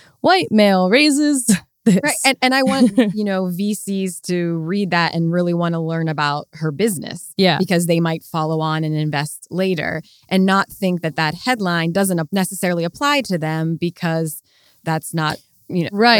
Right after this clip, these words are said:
Speaker 2: right, something
Speaker 1: right.
Speaker 2: they connect with.
Speaker 1: Right. It's the
Speaker 2: Right.
Speaker 1: same with, like, if a man comes up to me and is like, "Uh,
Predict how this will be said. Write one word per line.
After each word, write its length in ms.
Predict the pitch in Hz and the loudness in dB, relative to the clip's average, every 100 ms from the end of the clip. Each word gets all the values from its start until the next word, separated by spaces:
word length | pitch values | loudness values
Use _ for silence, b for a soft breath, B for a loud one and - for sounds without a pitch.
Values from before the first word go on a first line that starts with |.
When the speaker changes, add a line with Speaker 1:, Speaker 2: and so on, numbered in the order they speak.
| 175 | 2
Speaker 2:
right, 60 | |
something 200 | 190 185 | 0 2
Speaker 1:
right. 160 | 226 208 | 4 4
Speaker 2:
they 40 | 185 | 2
connect 340 | 175 156 - | 0 -4 -8
with. 200 | - - - | -12 -10 0
Speaker 1:
Right. 380 | 240 247 202 - | 4 4 2 0
It's 140 | 196 | -2
the 40 | 254 | 0
Speaker 2:
Right. 60 | |
Speaker 1:
same 220 | - 311 349 | 0 2 2
with, 120 | 269 | 2
like, 180 | 240 220 | 2 2
if 100 | 202 | 0
a 60 | |
man 280 | 202 185 196 | 2 2 2
comes 180 | 202 190 | 2 0
up 140 | 180 - | 0 -2
to 80 | |
me 220 | 196 190 196 | -2 2 2
and 80 | |
is 120 | 190 175 | 2 2
like, 300 | 170 165 165 | 2 0 0
"Uh, 220 | 226 220 | 2 2